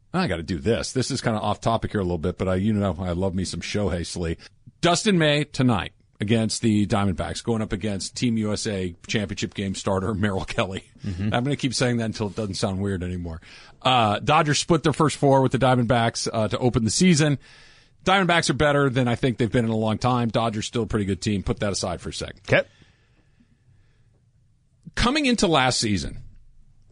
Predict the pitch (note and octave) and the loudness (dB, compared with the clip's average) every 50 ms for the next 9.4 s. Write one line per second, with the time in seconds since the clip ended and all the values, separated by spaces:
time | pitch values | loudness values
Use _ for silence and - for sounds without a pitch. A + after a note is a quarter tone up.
0 | - - - _ - - - - - - A#3 C4+ C#4+ B3+ F#3 F3+ D3+ D3 C3+ C3 | -20 -20 -20 _ -20 -14 -2 0 2 4 4 4 2 0 0 0 0 0 -2 -2
1 | - - A#2 F#2+ F#2 E2 C#2+ D2+ D#2+ E2 - _ - G#2+ A2 B2 C3+ C3+ C3 B2+ | -2 -4 -4 -4 -4 -6 -8 -10 -12 -14 -14 _ -4 0 2 4 4 4 4 4
2 | B2 A#2+ A#2 A2 - - B2 G#2+ G2+ D3 C#3 C#3+ C#3 C3+ A#2 - - - C#3+ C3+ | 4 4 4 2 0 -2 -4 -2 0 2 2 4 2 2 0 -2 -2 0 0 2
3 | D3 D#3+ D#3+ D#3+ D#3 C#3+ C3+ - - C3 A#2+ - - - - A#2 A2 G#2 G#2 - | 2 2 0 0 -2 -2 -4 -2 -2 0 0 0 0 0 0 2 2 2 0 -2
4 | G#2+ G#2 G2 F#2 F#2 F2 - - E2+ C#2+ - - - - - F2+ G#2 A2+ B2+ C3+ | -4 -4 -2 -2 -4 -4 -4 -6 -6 -6 -6 -8 -8 -4 0 2 4 4 4 2
5 | - - B2 F#2+ A2+ D#3 F3+ F3 F3+ F3 D3+ - F3 D3 A#2+ D3 C3+ C3 B2+ B2+ | 2 0 0 4 4 6 6 8 6 6 4 2 0 0 2 2 2 4 4 2
6 | B2+ A2 A#2+ A#2 A2 A2 A#2 A2 C3+ D3+ F3 D#3+ E3+ D#3 B2 C3+ C#3 C#3+ C#3 C3 | 2 2 0 0 0 -2 -2 0 0 0 0 0 0 0 2 2 0 0 0 -2
7 | A2 A2+ C3 C3 B2+ B2 - - B2+ B2 A#2+ A2+ A2+ A2+ A2 G#2+ G#2 - A2+ F#2+ | -2 -2 -4 -4 -4 -4 -2 0 0 2 2 0 0 0 -2 -2 -2 -4 -4 -2
8 | - A#2+ A2+ G#2+ G2+ G2+ G2+ E2 C#2+ D#2 E2 - G#2 G#2 F#2 - F2+ D#2 C#2+ D2+ | -2 -2 0 0 -2 -4 -4 -8 -12 -8 -6 -4 -4 -4 -4 -6 -8 -8 -8 -10
9 | D#2+ - - - B2 A2 F#2 | -10 -10 -2 2 2 2 2